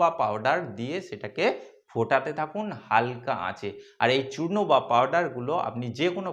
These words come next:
প্রকার আয়ুর্বেদিক স্টোর বা শপে আপনি পেয়ে যেতে পারেন খুব অল্প দামের মধ্যে। এক গ্লাস জলের মধ্যে হাফ চামচ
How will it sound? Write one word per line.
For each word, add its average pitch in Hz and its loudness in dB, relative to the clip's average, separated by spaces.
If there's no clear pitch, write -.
প্রকার 147 6
আয়ুর্বেদিক 139 4
স্টোর 156 -6
বা 113 2
শপে 120 -2
আপনি 120 -10
পেয়ে 110 -4
যেতে 120 -10
পারেন 151 -2
খুব 175 0
অল্প 175 0
দামের 107 -8
মধ্যে। 98 -12
এক 151 8
গ্লাস 190 12
জলের 165 4
মধ্যে 165 2
হাফ 135 8
চামচ 160 -2